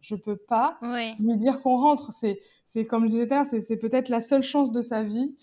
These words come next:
Speaker 1: Enfin, ça se représentera peut-être pas deux fois, je peux pas faire ça. Donc, il faut que j'aille mieux. Donc, ma belle-mère a commencé à me dire, euh, « Bah, peut-être, euh, aller voir quelqu'un. » Euh,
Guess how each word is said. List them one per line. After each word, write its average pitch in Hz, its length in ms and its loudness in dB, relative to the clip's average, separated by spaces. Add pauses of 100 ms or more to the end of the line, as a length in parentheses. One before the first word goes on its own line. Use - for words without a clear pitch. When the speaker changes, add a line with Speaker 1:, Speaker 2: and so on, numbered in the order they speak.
(160)
Speaker 1:
Enfin, 214 160 -2
ça 233 100 -4
se 226 80 -8
représentera 240 480 -2
peut-être 240 160 -2
pas 277 140 2
deux 254 120 2
fois, 269 200 -2
je 240 100 -2
peux 202 160 -6
pas 302 420 0
faire 262 200 -6
ça. 190 180 -2
Donc, 180 160 -8
il 180 60 -14
faut 262 120 0
que 247 60 -2
j'aille 208 240 0
mieux. 190 340 -6
Donc, - 60 -20
ma 214 100 -2
belle-mère 214 200 2
a 220 60 2
commencé 214 220 -2
à 208 120 0
me 202 100 -2
dire, 220 260 -2
euh, « 190 100 0
Bah, 180 360 2
peut-être, 214 380 -6
euh, 185 420 -2
aller 185 180 0
voir 190 220 0
quelqu'un. » 277 840 0
Euh, 180 260 -6